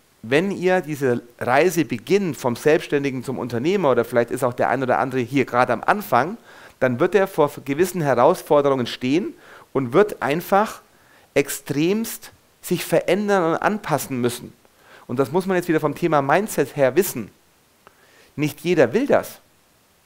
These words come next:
Und ihr müsst euch auf eurer Lebensreise hinterfragen, was wollt ihr denn überhaupt und was ist euer Warum? Weil wir alle Menschen haben ein Warum. Und die Immobilie ist nicht unser Warum.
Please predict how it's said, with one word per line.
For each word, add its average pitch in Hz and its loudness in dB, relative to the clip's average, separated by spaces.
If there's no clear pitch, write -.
Und 120 -6
ihr 196 0
müsst 220 0
euch 185 0
auf - 2
eurer 185 2
Lebensreise 135 0
hinterfragen, 147 0
was 120 0
wollt 185 0
ihr 139 2
denn 117 2
überhaupt 113 0
und 131 -4
was 127 4
ist 165 -4
euer 147 2
Warum? 131 2
Weil 123 0
wir 139 4
alle 190 6
Menschen 180 -2
haben 160 2
ein 151 0
Warum. 143 2
Und 120 -4
die 135 0
Immobilie 151 0
ist - 0
nicht 147 -6
unser 127 2
Warum. 113 2